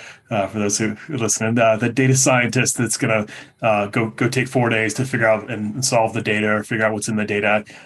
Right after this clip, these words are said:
I wanna be able to give tools that I can hand off to somebody who's in operations who actually understands the business and have that guy be able to run queries or, or, you know, run pivots or do data discovery and actually figure things out on their own. Um, so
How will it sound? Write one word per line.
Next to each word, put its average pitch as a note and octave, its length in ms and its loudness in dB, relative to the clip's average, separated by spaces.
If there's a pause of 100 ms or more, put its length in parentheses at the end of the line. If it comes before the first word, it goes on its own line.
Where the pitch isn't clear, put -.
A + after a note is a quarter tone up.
(100)
I B2+ 100 4
wanna C3+ 200 4
be C3 80 2
able A#2 100 0
to B2 60 4
give A2+ 180 -2
tools A2+ 420 0
that A2 100 0
I G#2 80 0
can G#2+ 120 -4
hand A2 260 0
off G#2+ 220 2
to C3+ 60 -4
somebody A2 240 -2
who's G#2+ 120 0
in G#2 60 -4
operations G#2 520 0
who A2+ 80 2
actually A2 260 0
understands A2+ 500 0
the G2+ 80 -4
business A2+ 520 -2 (420)
and G2 120 -4
have A2 220 2
that G#2+ 200 2
guy G#2 280 2
be G#2+ 100 -4
able G#2+ 140 0
to G2+ 60 0
run G#2+ 220 0
queries G#2 800 0
or, G2+ 320 -2
or, G2+ 260 -4 (140)
you A2+ 80 -6
know, G2 60 -6
run A2 200 2
pivots A2 380 -2
or A2 40 0
do G#2 140 0
data G#2 240 0
discovery G#2+ 460 0
and G2+ 100 0
actually G#2 240 -2
figure G#2 240 -4
things G#2 220 -4
out G2+ 160 2
on G2+ 60 -6
their G2+ 220 -2
own. G2+ 200 -2 (480)
Um, G2 240 -4
so G#2 260 2